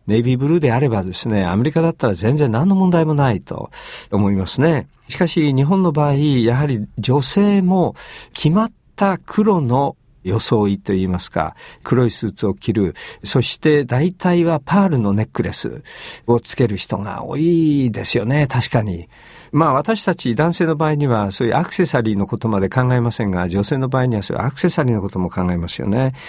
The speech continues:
アメリカではそれじゃあ全然黒いもの着ないかというと、もちろん黒いものを着る人もいるんですけれども、基本は日曜日に教会に行く時の格好、あれでいいっていうことですね。それはまあ、男性ならばスーツを着る人が多いけれども、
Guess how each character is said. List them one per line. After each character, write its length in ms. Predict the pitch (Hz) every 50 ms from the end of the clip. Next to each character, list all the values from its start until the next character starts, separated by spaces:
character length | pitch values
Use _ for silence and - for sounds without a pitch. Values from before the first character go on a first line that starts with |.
| - - - - -
ア 140 | - 113 151
メ 100 | 175 208
リ 100 | 202 208
カ 160 | - - 208
で 100 | 202 202
は 60 | 185
そ 120 | 156 156 165
れ 60 | 156
じ 100 | 147 165
ゃ 60 | 151
あ 20 | 131
全 180 | 123 156 175
然 160 | 170 175 165
黒 220 | - - 185 185 202
い 20 |
も 120 | 190 170 147
の 80 | 135
着 140 | 131 - 147
な 120 | 147 156
い 60 | 156 -
か 180 | - 135 127
と 100 | 131 -
い 40 | 127
う 40 | 113
と、 120 | - 120
も 120 | 113 120 123
ち 120 | - 156
ろ 80 | 143 123
ん 40 |
黒 240 | 123 - - 147 156
い 40 | 143
も 120 | 131 120
の 120 | 110 104 98
を 60 | 98
着 200 | - - - 156
る 100 | 185 185
人 240 | 170 - - 226 226
も 300 | 208 180 123 98 87 -
い 100 | - 135
る 100 | 170 233
ん 60 | 220
で 100 | 170 117
す 100 | 92 -
け 100 | - 110
れ 80 | 95 90
ど 120 | 80 92
も、 240 | 85 85 80 78 - - - - - _
基 140 | - - 160
本 380 | 143 - 196 202 202 202 196 196
は 300 | 202 233 220 170 110 - - - - - _ -
日 300 | 113 131 127 - - 175
曜 160 | 175 165 147
日 120 | 123 113
に 140 | 110 107 -
教 360 | - - - 160 185 208 208
会 320 | 202 - - 196 185 185 175
に 180 | 175 175 165
行 100 | 143 139
く 140 | - - -
時 360 | - - 156 156 - - 123
の 280 | 120 147 165 165 160 - - _ _
格 200 | - - 101 - - _ _
好、 260 | - - 92 82 - - - - - - - - - - - _
あ 100 | 131 147
れ 120 | 180 220
で 120 | 196 208 202
い 180 | 170 147 143
い 20 | 123
っ 40 | 135
て 140 | - -
い 20 | 104
う 40 | -
こ 100 | - 127
と 100 | - -
で 100 | - -
す 120 | - -
ね。 180 | 180 220 277 - _ _ _ _ _ - - - _ -
そ 140 | - 160
れ 140 | 160 170 165
は 240 | 160 170 180 175 160
ま 160 | 143 156 160
あ、 40 | 139
男 180 | 123 143 170 175
性 160 | - 190 185
な 80 | 180
ら 80 | 175 170
ば 80 | 131 117
ス 180 | - - 175
ー 60 | 165
ツ 120 | - - 123
を 40 | 104
着 120 | - 131
る 60 | 123 120
人 160 | - - 120
が 100 | 113 120
多 120 | 143 160
い 100 | 156 147
け 120 | - - 120
れ 120 | 113 107
ど 120 | 101 104
も、 300 | 104 117 135 139 123 -